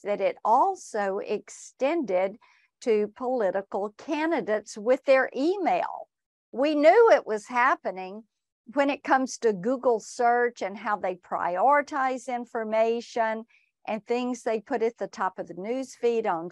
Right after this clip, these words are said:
Facebook and Twitter and how they will ban or shadow ban. But what we found out was it is also in your email. And what Google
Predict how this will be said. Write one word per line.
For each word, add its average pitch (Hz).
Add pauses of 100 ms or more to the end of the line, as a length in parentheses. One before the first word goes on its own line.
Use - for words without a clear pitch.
(120)
Facebook 247 (640)
and 98
Twitter 262 (280)
and 214
how 226
they 208
will 175
ban 247
or 180
shadow 247
ban. 233
But 185
what 269
we 285
found 247
out 254
was 196
it 208
is 190
also 190 (520)
in 247
your 208
email. 247 (440)
And 233
what 226
Google 247